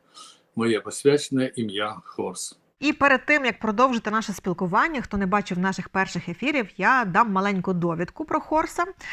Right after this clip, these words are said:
Speaker 2: Зачитаю досить цікаву інформацію. Зрілі роки він працював на Ч А С, де десять років працював до аварії і сім після. Ще декілька років займався бізнесом та наукою.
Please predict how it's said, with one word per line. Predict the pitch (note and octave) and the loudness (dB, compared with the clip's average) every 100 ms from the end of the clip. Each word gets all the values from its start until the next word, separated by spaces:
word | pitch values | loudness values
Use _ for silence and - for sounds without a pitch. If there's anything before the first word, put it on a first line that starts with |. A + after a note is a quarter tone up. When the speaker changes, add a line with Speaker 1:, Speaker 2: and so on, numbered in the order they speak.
| - - - | -8 -8 -8
Speaker 2:
Зачитаю | G#3 G3 F#3+ D#4 | -6 -2 2 4
досить | A3 A#3 G3+ | 2 -2 -4
цікаву | F#3 A#3+ A#3 | 2 4 4
інформацію. | G#3+ G3 A#3+ A3 D#3+ - - - | 2 -2 0 0 0 -4 -12 -10
Зрілі | F3 G#3 D#4 F4+ | -4 0 2 2
роки | F4 F4 F#3+ F#3+ | 0 -2 -2 -2
він | C4 C4 | -4 -6
працював | G3+ - A3 G#3+ | -6 0 0 2
на | F3+ | 0
Ч | - | -2
А | F3 F#3 | -2 0
С, | E3+ | -2
де | F#3 F3+ | -2 0
десять | E3+ A#3 G3+ | 0 0 0
років | G3+ G3 F#3 | -2 -2 -4
працював | - F3+ F#3 F3+ E3 | -4 -6 0 0 0
до | D#3+ G#3+ | 2 4
аварії | G3 F3+ G3+ C#4 C4+ | 4 4 4 2 -2
і | G3 | -4
сім | - A3+ C4 | -6 -6 -6
після. | C4 F3+ - - G#3 D4+ - - - | -6 -6 -6 -4 -4 -4 -12 -14 -14
Ще | - D#4+ E4 | -2 2 4
декілька | C#4 C4+ A#3 G#3 | 4 0 0 0
років | A#3 G#3 | 0 -2
займався | F#3 G3 A#3 - F3+ | -2 2 0 0 -4
бізнесом | E3 A#3+ G3+ F3+ D#3+ | -2 0 0 0 -2
та | G3 | -2
наукою. | B3 F#3+ D#3+ - F3 | 0 0 -2 -4 -4